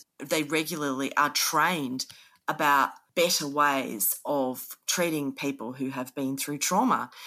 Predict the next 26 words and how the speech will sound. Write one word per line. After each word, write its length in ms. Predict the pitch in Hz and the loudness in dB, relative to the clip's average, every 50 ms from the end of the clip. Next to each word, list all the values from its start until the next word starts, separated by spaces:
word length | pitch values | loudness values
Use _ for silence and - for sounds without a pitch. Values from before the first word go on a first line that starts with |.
| - - - _ - | -18 -18 -14 _ 0
They 100 | - 196 | 2 2
don't 220 | 202 226 214 202 196 | 4 2 2 2 0
see 140 | - 202 | 0 0
it 60 | 190 180 | 0 0
as 120 | 175 - | 0 -2
part 200 | - - 175 160 | -2 0 0 0
of 100 | 160 143 | 2 0
their 120 | 160 151 | -2 -2
jobs. 560 | - - 147 139 143 147 156 - - - - - _ _ _ _ _ _ _ _ - | 0 2 2 2 2 2 0 -2 -2 -2 -4 -8 _ _ _ _ _ _ _ _ -2
They 140 | 190 190 185 | 0 0 0
work 260 | 156 165 156 147 - | 2 0 0 0 -2
for 100 | - 156 | -8 -8
themselves. 840 | 143 147 151 147 - - 202 254 220 131 92 101 - - - - - - | -6 -4 -4 -2 0 2 2 4 4 2 0 -2 -2 -2 -2 -2 -2 0
Um, 380 | - 156 151 147 147 147 147 - - - - - _ - | 2 2 4 2 2 0 -4 -8 -14 -20 -20 -14 _ -2
they 100 | 190 190 | -2 0
do 200 | 190 233 240 214 | 2 2 0 0
have 360 | 185 180 165 165 - - - _ - - | 2 0 0 0 -2 -6 -12 _ -18 -10
what's 340 | - 170 - - - - - | -4 -4 -2 -2 -2 -2 0
known 200 | 160 147 151 151 | 0 0 0 0
as 120 | 147 143 | 0 -2
C 200 | - - 165 160 | -2 -2 -2 -4
P 180 | 156 - 160 143 | -4 -6 -8 -6
D, 240 | 139 156 139 143 139 | -4 -2 -4 -4 -4
continuing 640 | 139 147 143 - - 151 147 143 135 135 135 135 135 _ - - - _ _ _ - | -6 -6 -6 -6 -6 -6 -6 -6 -6 -6 -6 -8 -10 _ -20 -20 -20 _ _ _ -16
professional 460 | 143 - 165 151 - - - 147 143 | -8 -4 -2 -2 0 0 -2 -2 -4
development, 720 | 139 139 135 147 156 170 160 - - 120 113 127 139 - | -6 -2 0 0 2 0 0 -4 -6 -6 -6 -6 -8 -10